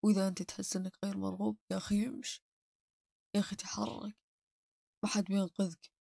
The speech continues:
ما حد بيمد يده ويفهمك أنك قاعد بعلاقة تتلاعب فيك طول الوقت. ما حد بينتشلك من الرماد اللي أنت جالس تكرره وتكرس نفسك له بكل مرة.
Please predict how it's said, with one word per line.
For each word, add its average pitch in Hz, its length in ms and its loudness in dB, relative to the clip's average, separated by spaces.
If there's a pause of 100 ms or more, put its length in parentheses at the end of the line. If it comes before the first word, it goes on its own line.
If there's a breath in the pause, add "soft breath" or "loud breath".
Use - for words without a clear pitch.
ما 190 60 0
حد 185 120 0
بيمد 185 400 0
يده 180 320 0
ويفهمك 180 680 -4
أنك 175 300 -6
قاعد 196 440 0
بعلاقة 190 520 -4
تتلاعب 196 560 -4
فيك - 260 -6
طول 185 280 -4
الوقت. 175 400 -8 (800)
ما 190 60 0
حد 185 140 0
بينتشلك 190 640 0
من 180 80 -2
الرماد 175 500 0
اللي 170 260 -4
أنت 180 220 -2
جالس 180 420 2
تكرره 175 460 -2
وتكرس 175 560 -4
نفسك - 360 -4
له 170 200 -4
بكل 180 340 0
مرة. 170 240 -6